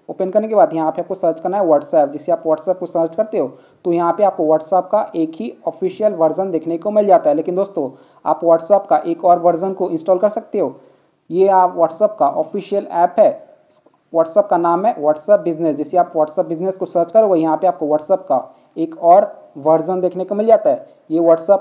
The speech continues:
का ऑफिशियल वर्जन है, इस पे आपको कुछ एक्स्ट्रा फीचर्स देखने को मिल जाता है।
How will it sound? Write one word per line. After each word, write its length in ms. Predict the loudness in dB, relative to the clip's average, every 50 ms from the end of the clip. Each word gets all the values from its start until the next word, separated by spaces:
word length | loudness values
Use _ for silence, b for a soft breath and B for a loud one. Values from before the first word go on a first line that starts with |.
| 2 -4
का 60 | -4
ऑफिशियल 500 | -4 -4 -4 -4 -6 -4 -2 -4 -2 2
वर्जन 360 | 2 2 2 2 -2 -2 -2
है, 180 | -4 -6 -8 -18 -20
इस 80 | -16
पे 180 | -8 -2 0 4
आपको 320 | 4 4 4 2 0 -6 -4
कुछ 240 | -4 -4 -6 -4 -8
एक्स्ट्रा 320 | -8 -8 -4 -2 -2 -2
फीचर्स 420 | -2 -2 -6 -2 2 0 0 0
देखने 280 | 0 -6 -4 -4 -6 -6
को 120 | -4 -4
मिल 160 | -2 0 0 4
जाता 280 | 4 4 4 4 0
है। 140 | -2 -2